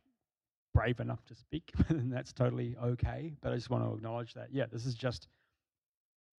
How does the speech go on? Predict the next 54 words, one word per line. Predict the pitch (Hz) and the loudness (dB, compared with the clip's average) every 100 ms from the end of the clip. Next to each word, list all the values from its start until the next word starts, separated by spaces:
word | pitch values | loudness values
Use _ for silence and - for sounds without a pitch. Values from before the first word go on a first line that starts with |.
| _ _ - | _ _ 2
this | 147 | 4
is | 135 | 6
something | 156 | 6
we're | 131 | 6
trying | 143 120 | 4 2
out. | 110 | -2
This | 107 | -8
is | 120 | -4
a | 113 | -2
way | 113 107 107 104 - _ _ _ _ _ _ | -2 -4 -8 -12 -18 _ _ _ _ _ _
and | 113 | -12
a | |
pattern | 110 117 113 107 104 | -4 -4 -4 -10 -12
that, | 113 110 | -12 -10
um, | 107 104 | -10 -12
that | 120 | -8
might | 123 117 | -6 -6
be | 113 | -8
helpful, | 101 110 - 117 110 _ 117 | -18 -20 -20 -20 -20 _ -20
and, | 107 107 | -18 -16
um, | 107 107 _ _ | -16 -18 _ _
but, | 120 120 | -10 -8
you | 131 | -4
know, | 110 117 _ _ _ | -4 -6 _ _ _
weigh | 117 117 | -8 -6
and | 120 113 | -6 -6
test | 117 - | -8 -8
everything. | 113 107 117 117 - - | -10 -8 -8 -10 -14 0
One | 180 208 | 6 6
of | |
the | 185 | 6
things | 180 | 4
that, | 147 - - _ | 4 2 -4 _
one | 160 | 2
of | 165 | 4
the | |
experiences | 156 - 135 127 127 | 4 0 -4 -4 -6
I | 127 | -2
had | 139 151 | -2 -2
is | 143 | -2
I | 143 | -2
was, | 135 - _ _ | -4 -10 _ _
I | 147 | 0
was | 151 | 2
praying | 165 151 147 - | 2 2 0 -6
for | - 127 127 123 113 _ - | 0 2 4 2 0 _ -12
the | |
kind | - 127 | -6 -4
of | 120 _ _ _ _ _ _ _ _ | -4 _ _ _ _ _ _ _ _
food | 135 127 | 0 0
and | 120 | 0
housing | 110 123 131 | 2 2 2
crisis | 120 127 117 127 - | -2 -4 -4 -10 -10
for | 120 117 120 | -4 -2 -2